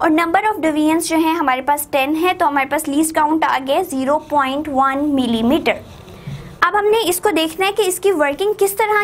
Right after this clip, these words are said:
की जा सकती है एक, अ, जो है reading लेने के लिए, क्योंकि हमने कह दिया है कि अगर zero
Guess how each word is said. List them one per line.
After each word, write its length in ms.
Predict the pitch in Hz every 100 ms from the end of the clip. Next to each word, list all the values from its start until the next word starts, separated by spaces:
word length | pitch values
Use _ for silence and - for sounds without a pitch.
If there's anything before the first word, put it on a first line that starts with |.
| 403
की 120 | 302
जा 200 | 294 277
सकती 420 | 269 302 285 311 311
है 180 | 320 370 - - - - - 320
एक, 360 | 330 320 -
अ, 420 | 349 - 302 294 285 262 -
जो 180 | 277 320
है 240 | 320 330 359
reading 300 | 294 277 302 330
लेने 260 | 262 240
के 140 | 240 254
लिए, 260 | 208 202 202 - - - - - - - - - - - - -
क्योंकि 260 | 330 311 339
हमने 320 | 381 320 330
कह 160 | 330 294
दिया 200 | 302 370
है 60 | 415 - - -
कि 60 | -
अगर 340 | 311 294 349
zero 320 | 330 262 269